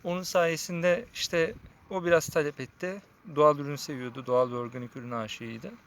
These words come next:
O benden talep etti. Baktım etrafındaki, e, arkadaşlarına da söylemiş. Onlar da talep etmeye başladı. Dedim,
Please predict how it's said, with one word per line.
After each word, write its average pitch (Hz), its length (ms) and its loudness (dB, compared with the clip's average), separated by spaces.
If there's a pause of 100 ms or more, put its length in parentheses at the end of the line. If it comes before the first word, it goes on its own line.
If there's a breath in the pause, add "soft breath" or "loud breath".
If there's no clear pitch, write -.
(480 loud breath)
O 202 140 0
benden 185 300 4
talep 170 300 -4
etti. 165 280 -10
Baktım 175 340 0
etrafındaki, 180 920 -2
e, 160 220 0
arkadaşlarına 165 720 -2
da 160 80 -2
söylemiş. 135 640 -12
Onlar 160 300 4
da 151 60 0
talep 127 320 -6
etmeye 123 280 -10
başladı. 123 480 -10 (1120 loud breath)
Dedim, 190 280 -6